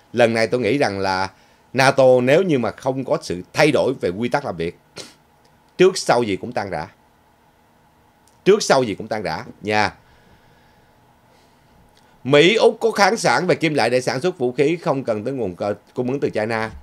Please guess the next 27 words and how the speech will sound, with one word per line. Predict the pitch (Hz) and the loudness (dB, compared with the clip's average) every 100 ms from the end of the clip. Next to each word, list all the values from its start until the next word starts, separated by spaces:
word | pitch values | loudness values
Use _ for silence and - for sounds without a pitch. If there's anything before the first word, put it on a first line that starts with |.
| - | -8
Vấn | 160 202 254 | 0 2 4
đề | 175 143 | 4 6
là | 135 127 117 | 4 2 0
họ | - 110 135 | 0 0 0
có | 175 | -2
chịu | 185 127 | -2 -2
khai | 160 147 | 0 0
thác | 160 170 | 0 -2
hay | 139 | -4
không? | 135 127 _ _ _ _ _ _ _ _ _ _ _ _ | -4 -8 _ _ _ _ _ _ _ _ _ _ _ _
Hay | 143 151 | 2 4
là | 127 | 4
họ | 95 98 | 2 0
nhân | 131 151 147 139 | 2 2 2 0
danh | 135 139 | -2 -4
vi | 120 170 175 | -2 0 0
phạm | 147 - 82 123 | -2 -4 -4 -2
môi | 131 131 | -2 -2
trường, | 123 104 107 | 0 -2 -2
ô | - 156 151 | 2 4 4
nhiễm | 110 143 | 2 0
môi | 139 | -2
trường | 107 104 | 0 -2
không | 127 123 | -4 -6
cho | 123 | -4
khai | 117 | -4
thác? | 123 | -6